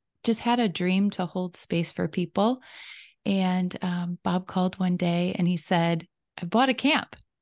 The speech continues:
And I said, "Awesome, Bob. Like, tell me all about it." And, um, he had purchased some property in Southern California, um, just with the desire to help people, uh, create space and get better, whatever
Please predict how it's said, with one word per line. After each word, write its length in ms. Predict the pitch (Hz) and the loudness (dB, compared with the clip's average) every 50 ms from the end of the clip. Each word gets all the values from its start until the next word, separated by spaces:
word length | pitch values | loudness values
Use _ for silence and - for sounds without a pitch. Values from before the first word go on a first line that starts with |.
| _ _ | _ _
And 120 | - 196 190 | -6 -4 -2
I 80 | 190 | -2
said, 340 | 185 185 - 196 190 190 214 _ _ _ _ _ - | -2 0 0 0 0 0 -4 _ _ _ _ _ -2
"Awesome, 400 | - - 311 320 - 262 214 202 | 0 2 2 2 2 0 0 2
Bob. 340 | 208 214 214 233 269 294 320 - | 2 2 2 2 0 0 -2 -2
Like, 280 | 247 240 254 254 - _ _ _ _ - | -2 -2 -2 -2 -6 _ _ _ _ -10
tell 180 | - 185 175 214 | -4 0 0 0
me 120 | 269 311 320 | 2 2 0
all 140 | 320 339 | 0 0
about 320 | 339 330 320 339 381 392 311 | 0 0 0 0 0 -2 -2
it." 160 | - - - - - - - - - - - | -4 -6 -10 -14 -18 -16 -16 -16 -16 -12 -4
And, 220 | - 220 220 220 214 | 0 2 4 4 4
um, 360 | 202 196 196 196 190 190 220 - | 4 2 2 0 -2 -4 -6 -8
he 200 | - - 247 226 | -4 0 2 2
had 180 | 226 214 196 - _ _ | 2 2 0 -4 _ _
purchased 640 | - - 202 202 - 214 214 202 - - - - - | -4 -2 -2 -2 -2 -4 -6 -6 -6 -10 -14 -12 -6
some 180 | - 208 202 | -4 -2 0
property 440 | - 190 170 175 - 196 190 202 202 | 0 0 0 0 0 0 0 0 0
in 120 | 190 180 | 0 -2
Southern 320 | 180 - 175 165 180 180 185 | -2 -2 0 0 0 0 0
California, 800 | - 190 185 190 - - - 175 170 175 180 175 175 175 190 - - | 0 -2 -2 -2 -2 -2 -2 0 2 2 2 2 0 0 -2 -4 -6
um, 460 | 180 170 170 170 170 170 170 175 175 - | -6 -4 -4 -4 -4 -2 -4 -4 -4 -4
just 260 | - 262 254 - - | -4 -6 -4 -4 -6
with 120 | 370 359 | -6 -4
the 120 | - 302 233 | 0 0 0
desire 680 | 214 202 190 180 185 170 175 180 185 185 190 190 190 | 2 2 0 2 2 2 4 4 4 4 4 2 2
to 540 | 185 - - - 196 185 185 185 185 185 180 - - - - - - - - | 0 -2 -4 -2 0 0 0 2 0 0 -2 -6 -10 -16 -16 -18 -18 -8 -2
help 260 | - 202 202 202 - | -2 0 0 -2 -4
people, 560 | - - 196 190 - - 220 240 269 285 277 - - - - _ - - | -2 -2 -2 -2 0 0 0 2 0 -2 -4 -10 -20 -20 -20 _ -8 -4
uh, 180 | 196 185 185 185 - | -2 -2 -2 -2 -4
create 320 | - - 196 190 - - | -2 -2 0 0 0 -2
space 380 | - - - 185 208 226 - - | -6 -4 -2 0 0 0 2 2
and 100 | 220 220 | 2 2
get 140 | 226 220 | 2 2
better, 380 | 208 233 254 233 175 156 170 175 - | 2 2 2 2 2 0 -2 -4 -2
whatever 520 | 208 196 196 196 196 214 208 208 214 214 | -2 0 0 2 2 2 2 2 0 -2